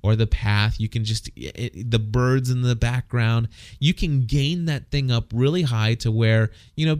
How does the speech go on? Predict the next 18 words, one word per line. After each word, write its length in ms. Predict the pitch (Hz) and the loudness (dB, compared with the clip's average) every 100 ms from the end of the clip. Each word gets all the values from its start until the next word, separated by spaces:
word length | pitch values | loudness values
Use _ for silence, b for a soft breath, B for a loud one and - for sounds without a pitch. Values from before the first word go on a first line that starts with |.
| - | -4
pretty 220 | - 247 294 | -4 -4 -2
much 340 | 180 208 - - | -2 -2 -6 -4
it's, 260 | 147 143 - | -4 -4 -6
it's 200 | 139 - | -6 -6
just 360 | - 151 156 165 | -6 -4 -2 -4
as 200 | 151 139 | -4 2
though, 400 | 135 127 123 - - | 4 4 4 0 -4
as 280 | 120 123 117 | -2 -2 0
you 120 | 117 | 0
listen 460 | 110 147 - 170 | 0 -2 -2 -4
to 180 | 156 147 | -2 0
it 120 | 131 - | 0 -2
afterward, 580 | 113 131 113 104 101 101 | -2 -2 -2 0 0 -2
as 260 | 110 110 113 | -4 -4 0
though 140 | 127 | 0
you 240 | 120 120 | 2 2
were 160 | 120 117 - | 0 0 -4
eavesdropping 920 | 151 180 170 139 123 123 123 120 | -4 -2 -2 -2 -2 -2 -2 -4